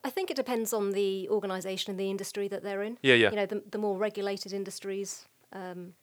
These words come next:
Speaker 1: th-, they have more to consider. And some countries that are, um, are
Speaker 2: They want everything to be on-prem because they have control
Speaker 1: They have
Speaker 2: over
Speaker 1: control over
Speaker 2: everything.
Speaker 1: Yeah, their data particularly, um, is, is something they wanna control.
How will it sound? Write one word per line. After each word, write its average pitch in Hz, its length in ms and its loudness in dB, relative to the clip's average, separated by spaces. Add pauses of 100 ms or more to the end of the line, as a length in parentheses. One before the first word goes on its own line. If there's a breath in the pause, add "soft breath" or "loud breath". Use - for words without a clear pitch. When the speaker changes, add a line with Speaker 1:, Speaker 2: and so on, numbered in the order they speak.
(380)
Speaker 1:
th-, - 140 -20
they 220 140 -6
have 214 160 -8
more 180 120 -6
to 180 120 -14 (200)
consider. 180 440 -8 (280)
And 202 120 -6
some 196 160 -2
countries 208 640 -8
that 185 160 -6
are, 180 160 -6 (680 loud breath)
um, 175 500 -10
are 170 600 -8
Speaker 2:
They 160 80 8
want 165 160 10
everything 175 360 10
to 135 60 6
be 135 120 12
on-prem 127 480 10
because 117 260 6
they 120 120 10
have 123 180 6
control 131 540 10
Speaker 1:
They 120 60 12
have 113 60 10
Speaker 2:
over 113 100 6
Speaker 1:
control 220 280 0
over 101 100 6
Speaker 2:
everything. 104 680 8 (220)
Speaker 1:
Yeah, 226 180 -2 (100)
their 247 120 0
data 208 380 -6 (340)
particularly, 180 680 -10 (160)
um, 165 340 -12
is, - 300 -10
is 175 120 -10
something 170 300 -12
they 165 120 -12
wanna 165 160 -10
control. 170 520 -10